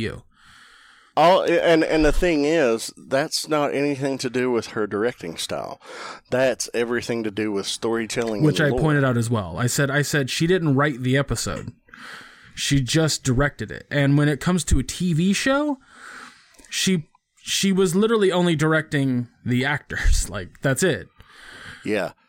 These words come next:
Speaker 2: I think, if anything, the, the things, the, the two things that this episo-, episode suffers from is the two male villagers that fire, that hire and find the Mandalorian, find and hire him.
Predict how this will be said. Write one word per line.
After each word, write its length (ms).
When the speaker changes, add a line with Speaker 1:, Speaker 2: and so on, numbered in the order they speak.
Speaker 2:
I 180
think, 300
if 160
anything, 540
the, 360
the 180
things, 560
the, 300
the 280
two 220
things 340
that 100
this 220
episo-, 420
episode 480
suffers 340
from 340
is 400
the 80
two 260
male 540
villagers 880
that 320
fire, 420
that 340
hire 480
and 400
find 640
the 140
Mandalorian, 880
find 260
and 140
hire 320
him. 320